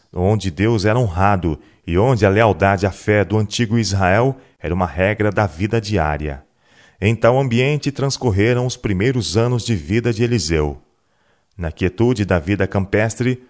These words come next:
sob o ensino de Deus e da natureza e da disciplina do trabalho útil, recebeu ele a educação em hábitos de simplicidade e de obediência a seus pais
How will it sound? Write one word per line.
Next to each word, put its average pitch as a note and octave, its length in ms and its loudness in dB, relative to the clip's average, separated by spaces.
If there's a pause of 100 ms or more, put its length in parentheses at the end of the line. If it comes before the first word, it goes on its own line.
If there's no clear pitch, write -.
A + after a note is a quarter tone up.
(120)
sob F#2 380 -2
o F#2 80 2
ensino G#2 340 -2
de F2+ 140 -4
Deus G2 340 0
e G2 60 0
da F#2 100 4
natureza G#2+ 720 0 (200)
e C#3 100 -2
da D3+ 100 2
disciplina D3 580 -2
do A#2+ 120 -2
trabalho F#2 500 0
útil, D3+ 500 -2 (300)
recebeu F#2 560 0
ele G#2 220 2
a F2 60 2
educação A2 600 -2
em A2+ 140 -2
hábitos A#2+ 420 -2
de A#2 100 -4
simplicidade G2+ 1000 -2 (360)
e E2+ 80 -4
de E2 120 2
obediência F2+ 560 0
a F#2 40 -2
seus F#2+ 240 -2
pais G2+ 480 0